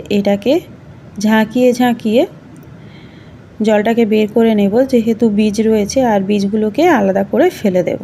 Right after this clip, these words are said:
এবারে খুব ভালোভাবে মিক্সড করে নেব, তবে মিক্সড করে নিলেই চলবে না। এবারে ভালোভাবে মিক্সড করে নেওয়ার পরে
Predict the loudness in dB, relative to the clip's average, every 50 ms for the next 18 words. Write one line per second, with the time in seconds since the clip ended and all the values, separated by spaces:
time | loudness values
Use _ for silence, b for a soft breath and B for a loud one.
0 | -12 -18 -20 -20 -20 -20 -20 -20 -20 -20 -20 -20 -20 -20 -20 -20 -20 -20 -20 -20
1 | -20 -20 -20 -20 -20 -20 -20 -20 -20 -20 -20 -20 -20 -20 -20 -20 -20 -20 -20 -20
2 | -20 -20 -20 -20 -20 -20 -20 -20 -20 -20 -20 -20 -20 -20 -20 -10 -4 0 0 0
3 | 2 0 2 2 2 2 0 -2 0 0 0 2 2 0 0 0 2 2 2 2
4 | 2 2 2 4 4 2 2 0 -2 -6 -14 -4 -2 0 0 2 2 2 0 2
5 | 2 2 0 0 -2 -10 -8 -4 -2 0 0 2 2 0 -2 -4 -6 -8 -2 -2
6 | 0 2 2 2 2 2 2 2 0 0 0 -2 -2 0 0 0 0 0 0 0
7 | -2 -4 B B B B B B B B B B B B B -10 -6 -4 -2 0
8 | 0 0 2 4 2 2 2 -2 -8 -18 -20 -20 -20 -20 -20 -20 -20 -16 -10 -6
9 | -6 -4 -2 0 0 2 2 2 2 2 2 2 2 2 2 0 -2 -4 -8 -10
10 | -2 -2 0 2 2 2 2 0 0 0 0 0 0 -2 -2 0 2